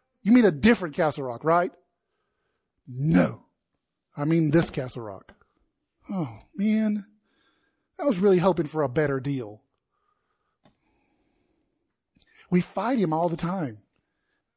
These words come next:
But yet, even in his kind, even in our fighting him, his kindness to us to gently move us along.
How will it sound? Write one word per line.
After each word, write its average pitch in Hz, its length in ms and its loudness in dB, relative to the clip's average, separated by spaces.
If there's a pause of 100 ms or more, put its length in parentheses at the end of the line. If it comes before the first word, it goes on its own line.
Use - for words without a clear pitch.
(380)
But 170 200 0
yet, 170 500 0 (1800)
even 208 320 2
in 202 80 -2
his 170 460 -4 (500)
kind, 208 580 0
even 185 300 0
in 165 140 0
our 170 180 2
fighting 196 640 0
him, 139 300 -2
his 143 200 -4
kindness 196 680 -2
to 196 340 -2
us 135 160 -4
to 156 160 -6
gently 160 560 -2
move 151 280 0
us 147 140 0
along. 127 500 -6